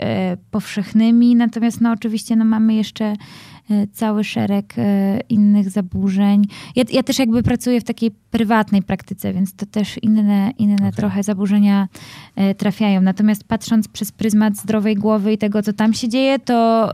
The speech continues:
Speaker 1: y, no to, to głównie, to, to głównie, y, depresja i lęk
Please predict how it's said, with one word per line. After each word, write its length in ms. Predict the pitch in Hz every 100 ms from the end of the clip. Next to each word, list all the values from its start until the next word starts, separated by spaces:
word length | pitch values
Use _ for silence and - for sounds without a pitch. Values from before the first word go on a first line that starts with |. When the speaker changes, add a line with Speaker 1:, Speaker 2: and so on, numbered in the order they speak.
| -
Speaker 1:
y, 440 | 220 220 220 220 214 - - - - - -
no 180 | 233 247
to, 220 | 262 269
to 220 | - 269
głównie, 800 | 226 254 262 247 240 233 226 220
to, 140 | - 240 226 _
to 120 | 254
głównie, 720 | 220 226 220 220 214 208 208 -
y, 1120 | 214 208 208 208 202 202 208 240 - - 226
depresja 560 | 220 214 202 180 - 214
i 80 | 208
lęk 420 | 196 175 208 214